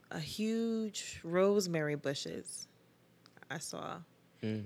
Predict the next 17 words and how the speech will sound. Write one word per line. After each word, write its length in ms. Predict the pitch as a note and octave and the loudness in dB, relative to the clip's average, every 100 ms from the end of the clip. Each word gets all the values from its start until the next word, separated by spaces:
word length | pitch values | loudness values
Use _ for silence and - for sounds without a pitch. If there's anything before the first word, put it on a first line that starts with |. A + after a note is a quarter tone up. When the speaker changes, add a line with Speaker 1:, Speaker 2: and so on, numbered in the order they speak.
| G2+ | -2
Speaker 1:
And 100 | F3 | 0
the 60 | E3+ | 2
rosemary 500 | F3 F#3+ F3+ F3+ E3+ | 4 4 2 0 0
bushes 400 | E3 D#3+ E3+ D#3 | 2 0 -2 -2
were 140 | D#3 | -2
in 80 | D3 | -2
full 400 | D3 - E3+ E3+ | -4 -4 0 0
bloom. 480 | D#3 D#3+ D#3+ C#3+ C#3+ - - _ _ _ - - | 0 -2 -2 -6 -12 -16 -20 _ _ _ -12 -6
Speaker 2:
Mm. 540 | A2 A#2 A2+ G#2+ G2 G2+ G#2+ | -2 -2 -2 -4 -6 -8 -2
Speaker 1:
And 100 | F3 | -2
the 60 | |
flowers 500 | E3+ F3 F3 F3+ E3+ | 0 2 4 4 2
are, 60 | E3 | 2
like, 180 | D#3+ D3+ | 0 -2
a 60 | |
bright 400 | C#3 D3+ D3+ D#3 | -4 0 0 -2
purple. 500 | - D3+ - - F#3+ | -2 -2 -2 -6 -8